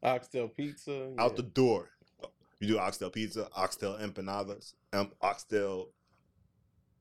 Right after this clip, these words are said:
Speaker 2: Except for if you put oxtail with rice and peas and, and veg,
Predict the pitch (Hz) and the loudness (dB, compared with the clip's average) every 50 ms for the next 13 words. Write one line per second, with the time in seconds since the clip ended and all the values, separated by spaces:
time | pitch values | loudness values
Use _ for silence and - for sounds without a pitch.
0 | _ _ _ _ _ _ _ _ _ _ _ _ _ _ _ _ _ _ - 135 | _ _ _ _ _ _ _ _ _ _ _ _ _ _ _ _ _ _ 6 6
1 | 127 - 156 - 139 139 131 127 113 95 104 101 - - 98 107 101 92 95 95 | 8 6 4 4 4 4 4 2 2 -2 -6 -8 -8 -6 -4 -2 -2 0 0 0
2 | 92 - - 98 90 87 87 85 90 90 85 85 - - 85 80 - 90 87 85 | 0 -2 -2 -2 -2 -2 -2 -2 -2 -2 -2 -2 -4 -8 -8 -4 -2 0 0 0
3 | 85 80 82 82 82 80 - - 87 82 76 87 85 80 78 | 0 -2 -2 -4 -4 -6 -8 -8 -8 -2 0 2 2 2 0